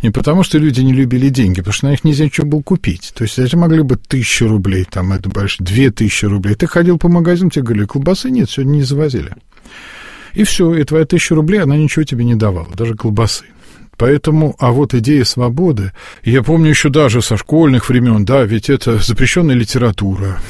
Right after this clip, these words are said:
это, м, "Окаянные дни" Бунина, э, там, это, э, ну, много всего, то есть Солженицын, там, это целый пласт культуры, да, это современные художники, разогнанные Хрущевым, это, э, там,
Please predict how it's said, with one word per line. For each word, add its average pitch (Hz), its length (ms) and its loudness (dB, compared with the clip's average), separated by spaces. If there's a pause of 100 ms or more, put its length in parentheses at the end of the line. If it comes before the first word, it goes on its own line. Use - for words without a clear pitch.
(120)
это, 107 320 -2
м, 92 760 -4
"Окаянные 120 460 2
дни" 113 220 2
Бунина, 101 680 0
э, 87 640 -4
там, 95 240 -2
это, 110 400 0 (640)
э, 101 260 -2
ну, 135 140 4
много 135 360 4
всего, 156 520 0
то 107 100 -4
есть 101 140 -2
Солженицын, 123 720 2
там, 98 380 -2
это 107 420 0
целый 143 300 2
пласт 143 340 0
культуры, 120 580 0
да, 120 220 0
это 104 220 0
современные 131 480 0
художники, 117 640 0
разогнанные 101 520 2
Хрущевым, 98 640 -2
это, 107 240 0
э, 104 640 -2
там, 92 300 0